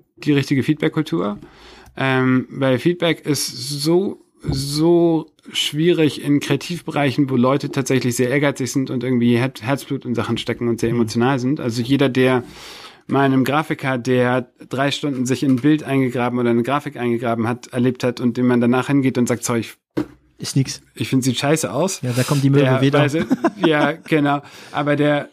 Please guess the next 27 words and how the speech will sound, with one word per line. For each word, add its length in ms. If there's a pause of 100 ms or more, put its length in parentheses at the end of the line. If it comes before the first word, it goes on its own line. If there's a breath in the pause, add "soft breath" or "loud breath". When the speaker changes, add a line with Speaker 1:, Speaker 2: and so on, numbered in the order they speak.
Speaker 1:
der 260
weiß, 300
wie 100
sich 160
das 140
anfühlt. 760
Also 360
das 180
fühlt 240
sich 140
für 100
die 100
Leute 240
halt 140
richtig 260
hart 160
an. 80
Auf 140
der 100
anderen 220
Seite 200
ist 120
natürlich, 500 (480 soft breath)
lebt 400
der 100
Bereich 500
tatsächlich 640